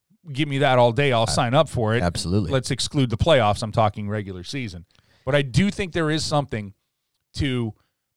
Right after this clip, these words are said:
Speaker 1: playing meaningful games down the stretch versus having it on cruise control and then all of a sudden having to ramp it up again. It, it's, it's hard to do. You just
Speaker 2: Yeah.
Speaker 1: don't flip a switch and say, "Okay, we're gonna be intense now."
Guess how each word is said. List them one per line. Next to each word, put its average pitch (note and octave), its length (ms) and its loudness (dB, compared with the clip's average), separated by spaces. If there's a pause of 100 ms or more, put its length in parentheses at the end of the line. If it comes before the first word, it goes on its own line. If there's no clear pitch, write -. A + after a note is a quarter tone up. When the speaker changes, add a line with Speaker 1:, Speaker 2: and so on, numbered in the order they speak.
Speaker 1:
playing E3+ 480 0
meaningful E3 460 0
games C#3 280 0
down C3+ 220 2
the B2 40 0
stretch B2 380 0
versus A#2 440 -4
having C3 280 -2
it A#2+ 80 -2
on A2 140 -2
cruise C3+ 280 -2
control - 440 2
and C3 100 -2
then C#3 80 0
all C3+ 120 0
of B2+ 40 -4
a C3 60 -4
sudden C3 220 -6
having C3+ 360 -6
to A#2 80 -4
ramp A#2 320 -2
it G#2+ 60 -2
up A2+ 180 0
again. G2+ 340 -4
It, B2+ 180 -6
it's, C3 200 -10
it's B2 140 -6
hard D3+ 460 4
to C3 80 -2
do. B2 260 0
You G2 160 -6
just G#2 240 0
Speaker 2:
Yeah. D3 140 2
Speaker 1:
don't C#3+ 120 -4 (300)
flip D3 340 2
a C3+ 60 0
switch D3+ 360 2
and A#2+ 80 -6
say, A#2 160 0
"Okay, F3 480 2
we're D3+ 140 2
gonna D#3 160 -2
be E3+ 140 -2
intense E3 420 -4
now." A#2+ 300 -2